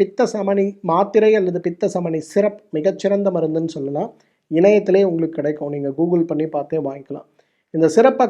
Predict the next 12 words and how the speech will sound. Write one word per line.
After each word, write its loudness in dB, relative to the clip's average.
காலை 6
ஒரு 8
வேளை, 4
மாலை 2
ஒரு -2
வேளை 2
உணவுக்கு -6
முன்பு, -6
அல்லது 6
அந்த 4
மாத்திரையாக 6
இருந்தால் 4